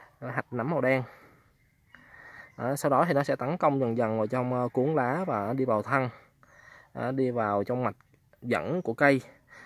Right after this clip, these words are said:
Đó, nó làm cho, cho lá héo như vậy. Đây. Lá héo mặt, mặt trên của lá như vậy.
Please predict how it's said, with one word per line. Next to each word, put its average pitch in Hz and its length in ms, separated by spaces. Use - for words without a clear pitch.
Đó, 113 240
nó 143 120
làm 110 500
cho, 123 300
cho 127 140
lá 123 260
héo 135 200
như 170 120
vậy. 113 160
Đây. 113 200
Lá 113 160
héo 117 260
mặt, 123 220
mặt 104 240
trên 117 200
của 113 100
lá 113 140
như 143 160
vậy. 104 220